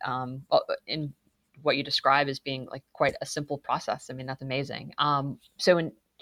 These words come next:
beyond curiosity, so that's, you know, kind of, I suppose, one,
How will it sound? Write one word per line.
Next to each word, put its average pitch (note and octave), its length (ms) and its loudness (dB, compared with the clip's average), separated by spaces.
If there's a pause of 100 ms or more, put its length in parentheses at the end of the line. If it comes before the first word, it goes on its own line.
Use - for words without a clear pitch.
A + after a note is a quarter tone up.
(720)
beyond G3 300 6
curiosity, C3+ 560 2
so D#3 140 0
that's, C#3+ 400 4
you D#3 140 -2
know, C3+ 120 -2
kind C#3 240 -2
of, B2+ 120 -4 (200)
I C3+ 80 -4
suppose, C#3 360 -4
one, C3+ 460 0